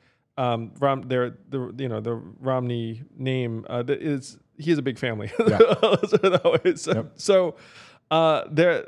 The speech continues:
Speaker 1: the fact that Mitt, uh, is essentially blessing Evan and saying to moderate Republicans in Utah, "This guy is all right,"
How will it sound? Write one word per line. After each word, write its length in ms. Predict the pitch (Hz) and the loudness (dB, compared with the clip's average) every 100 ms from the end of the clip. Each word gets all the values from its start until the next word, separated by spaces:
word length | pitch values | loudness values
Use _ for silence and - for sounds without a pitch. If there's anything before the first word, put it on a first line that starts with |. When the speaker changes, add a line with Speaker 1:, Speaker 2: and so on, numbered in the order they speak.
| - 156 | -12 -2
Speaker 1:
the 140 | 160 | 0
fact 320 | 180 202 196 | 4 2 2
that 300 | 202 165 156 | 2 0 0
Mitt, 320 | 147 170 170 _ _ _ _ 151 | 0 0 0 _ _ _ _ 0
uh, 160 | 147 - | 2 2
is 120 | 151 | 0
essentially 500 | 156 175 160 151 135 | 0 -2 -2 -4 -4
blessing 800 | 117 143 151 - 147 135 123 120 - _ _ | -2 0 0 -2 -4 -4 -6 -10 -16 _ _
Evan 340 | 156 151 143 127 | -2 2 0 0
and 160 | 120 | -4
saying 380 | 120 151 139 135 | -4 -2 -2 -4
to 200 | 131 127 | -4 -4
moderate 540 | 117 127 131 127 123 - _ _ _ _ | -2 -2 0 0 -2 -6 _ _ _ _
Republicans 880 | - 123 156 143 139 143 131 123 117 | -8 -2 0 0 -2 -2 -4 -4 -6
in 220 | - 131 | -8 -6
Utah, 360 | 123 135 127 117 | -4 -4 -2 -2
"This 160 | 120 - | -2 -4
guy 200 | 131 120 | -2 -2
is 120 | 113 | -2
all 280 | - 123 113 | -4 -2 -2
right," 480 | 117 123 113 - | -2 -2 -4 -8